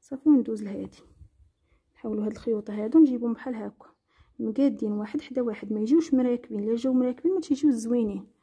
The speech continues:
صافي، نجي لهنا، غير تندير التغليفه الاولى تندفع عليه، وهذه تنجيبها حداها. صافي، تندوز لهنا.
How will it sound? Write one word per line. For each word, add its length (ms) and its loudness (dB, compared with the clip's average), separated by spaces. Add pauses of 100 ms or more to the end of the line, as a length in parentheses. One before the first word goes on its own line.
(920)
صافي، 260 -8
نجي 180 -2
لهنا، 440 2 (800)
غير 140 0
تندير 320 6
التغليفه 580 -4
الاولى 300 -2
تندفع 420 -8
عليه، 300 2 (640)
وهذه 220 0
تنجيبها 420 4
حداها. 480 -10 (100)
صافي، 280 -8
تندوز 400 4
لهنا. 280 -10